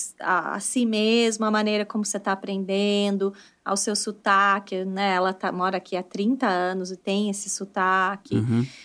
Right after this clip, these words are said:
Speaker 1: E eu acho que as pessoas pecam muito por quererem ser perfeitas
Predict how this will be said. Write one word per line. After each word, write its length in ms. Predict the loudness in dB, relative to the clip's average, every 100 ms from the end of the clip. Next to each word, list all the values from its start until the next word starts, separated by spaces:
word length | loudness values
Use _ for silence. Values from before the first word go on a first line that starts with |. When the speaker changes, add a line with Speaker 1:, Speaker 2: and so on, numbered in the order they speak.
| -20 _ -8
Speaker 1:
E 500 | -4 -2 0 0 2
eu 160 | 4
acho 240 | 4 2 0
que 60 |
as 100 | -4
pessoas 600 | -2 -2 0 -2 -4 -8 -4
pecam 480 | 0 2 0 0 0
muito 640 | 0 2 2 2 -2 -4 -4
por 200 | -4 -4
quererem 640 | 0 0 0 0 0 0
ser 520 | -2 -4 -4 -4 -6
perfeitas 960 | -4 -4 -2 0 0 -2 -4 -4 -6